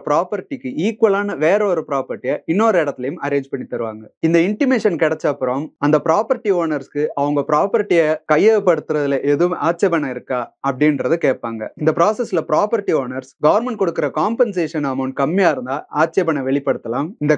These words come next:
கையகப்படுத்தல்னால சுற்றுச்சூழல் பாதிப்பு, மாசுபாடெல்லாம் ஏற்படும் அப்படின்னு நினைச்சா ஆட்சேபனை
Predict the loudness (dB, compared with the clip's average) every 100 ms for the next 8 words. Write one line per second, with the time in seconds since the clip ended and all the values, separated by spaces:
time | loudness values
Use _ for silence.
0 | 4 4 4 2 -4 -4 -4 -4 -6 -4
1 | -4 -4 0 0 2 2 2 2 0 -2
2 | -2 -2 0 0 0 2 2 2 0 2
3 | 0 0 -2 -2 -4 -4 -6 -4 -4 0
4 | 0 2 0 -2 -2 -2 -2 -2 _ 0
5 | 2 0 0